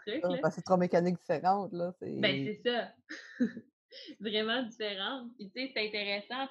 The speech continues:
Speaker 1: Puis les trois jeux sont super bons. Puis c'est le fun à combiner. Puis il y a des versions qui sont vraiment le fun à faire. Mais, euh, les trois ensemble, je trouvais que ça diluait trop, les,
Speaker 2: Ok.
Speaker 1: les, les mécaniques.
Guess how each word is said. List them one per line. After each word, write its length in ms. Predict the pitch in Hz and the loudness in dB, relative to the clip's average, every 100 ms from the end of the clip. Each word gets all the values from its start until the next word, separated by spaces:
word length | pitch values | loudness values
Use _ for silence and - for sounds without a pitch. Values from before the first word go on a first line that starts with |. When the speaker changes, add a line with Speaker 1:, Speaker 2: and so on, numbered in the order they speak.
| - | -8
Speaker 1:
Puis 160 | 202 - | -16 -8
les 240 | 214 208 | -6 -6
trois 300 | - 226 226 | -8 -4 -2
jeux 200 | 208 233 | -2 -4
sont 180 | 262 214 | -4 -8
super 400 | 214 - 202 196 | -10 -6 -4 -2
bons. 180 | 196 294 - - - _ | -4 -6 -10 -20 -20 _
Puis 360 | - 196 196 185 | -6 -2 -2 -4
c'est 60 | 208 | -2
le 60 | |
fun 160 | 240 262 | 2 2
à 100 | 226 | 2
combiner. 500 | 202 196 190 196 262 | -2 -2 -2 -2 -2
Puis 100 | 220 | -2
il 20 | |
y 20 | |
a 20 | |
des 140 | 196 190 | -2 0
versions 320 | 170 175 214 | -2 -2 -10
qui 60 | 220 | -12
sont 140 | 185 | -10
vraiment 300 | 185 185 180 | -6 -6 -6
le 60 | 175 | -6
fun 120 | 208 202 | -4 -2
à 120 | 185 | -2
faire. 180 | 190 269 - - - _ - | 0 -2 -2 -14 -20 _ -4
Mais, 640 | 196 190 185 175 175 175 | -2 0 2 2 2 -2
euh, 80 | 175 175 _ - | -6 -12 _ -10
les 160 | 208 | -10
trois 220 | - 262 311 | -6 -4 -4
ensemble, 220 | - 320 392 | -4 -8 -8
je 40 | |
trouvais 180 | - 247 | -6 -6
que 60 | - | -4
ça 120 | 220 | -6
diluait 460 | 196 185 190 190 185 | -6 -6 -4 -4 -6
trop, 260 | - 254 - _ _ _ - | -10 -14 -14 _ _ _ -12
les, 240 | 185 180 | -8 -6
Speaker 2:
Ok. 80 | 190 190 | -4 -2
Speaker 1:
les, 220 | 185 180 | -2 -2
les 120 | 185 | -2
mécaniques. 640 | 185 180 180 175 214 - | 0 -2 -4 -6 -8 -12